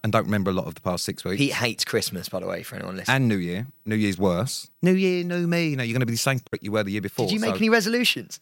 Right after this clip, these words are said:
Speaker 1: No. What's the point? I
Speaker 2: I
Speaker 1: bet
Speaker 2: made
Speaker 1: you did.
Speaker 2: three, yeah.
Speaker 1: Oh, fuck me. Go on.
Speaker 2: Okay, so I wanna read a book at five in the morning every morning. I want to have a cold
Speaker 1: Right,
Speaker 2: shower.
Speaker 1: so, so hold on. Let's, let's start on the first one.
Speaker 2: Okay.
Speaker 1: Read a new book at five in the morning every morning.
Speaker 2: Yeah.
Speaker 1: Yeah?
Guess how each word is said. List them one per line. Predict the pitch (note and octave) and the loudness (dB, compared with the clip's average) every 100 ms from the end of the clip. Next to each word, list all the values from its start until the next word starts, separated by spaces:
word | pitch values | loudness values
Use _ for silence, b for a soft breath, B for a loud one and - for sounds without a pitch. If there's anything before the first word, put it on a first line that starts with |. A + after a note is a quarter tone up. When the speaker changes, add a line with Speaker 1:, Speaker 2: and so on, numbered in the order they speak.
| - | -6
Speaker 1:
No. | B2+ A2 - - | -4 -4 -8 -10
What's | C#3 C#3+ | -10 -8
the | C3 | -4
point? | B2 F2 - | -2 -2 -2
I | |
Speaker 2:
I | E3+ | -2
Speaker 1:
bet | C#4 | 2
Speaker 2:
made | B3+ | 2
Speaker 1:
you | C#3+ | 0
did. | G3 | 2
Speaker 2:
three, | B3 C4+ G#2 - | 4 4 -2 -2
yeah. | F#3+ G#3 A#2 | 2 2 2
Speaker 1:
Oh, | G#2+ | 0
fuck | - A2+ - A2 | -2 -6 -4 -4
me. | F#2 F2+ - - | -4 -6 -10 -10
Go | G2 A2+ | -4 -2
on. | F#2 A2 - | -2 -8 -6
Speaker 2:
Okay, | A#2 C3+ | 0 2
so | G#2+ C3+ | 2 2
I | |
wanna | C3 C3 | 2 0
read | C3+ F3+ F3+ | 2 2 2
a | |
book | - D#3+ A#3 - - | 2 2 2 -2 -6
at | C#3 | -6
five | - D3 D3 | -2 -2 -2
in | D3+ | -2
the | |
morning | C#3+ C3 A#2+ | -2 -2 -2
every | A#2 A2 | -2 -2
morning. | A2 A2+ D3 B B B | -2 -2 -2 B B B
I | C3+ | -2
want | B2 | -2
to | |
have | B2 | -4
a | |
cold | - - F#3 F#3 F#3 | -6 0 2 4 4
Speaker 1:
Right, | B2+ A2+ | 4 4
Speaker 2:
shower. | F#3 | 2
Speaker 1:
so, | C3+ D3 | 2 0
so | - C#3+ | 2 2
hold | B2 C3+ | 2 0
on. | F2+ E2+ - | 0 -4 -4
Let's, | C3+ - | -4 -4
let's | C#3 | -6
start | - A#2+ | -2 -2
on | G#2+ | -2
the | G2+ | -4
first | G#2 F#2+ | -4 -2
one. | F2+ E2+ | -4 -4
Speaker 2:
Okay. | B2 B - | -6 B 0
Speaker 1:
Read | C3+ D#3+ | 4 4
a | D#3+ | 4
new | D3 | 2
book | A#2+ A#2 | 2 0
at | - | -2
five | - A#2+ | 2 2
in | G#2+ | 2
the | A2 | 2
morning | G#2+ G#2 | 2 2
every | G2+ G2+ | 2 2
morning. | F#2+ E2 D#2 | 0 0 -4
Speaker 2:
Yeah. | A2 - | -6 -2
Speaker 1:
Yeah? | G#2+ | 0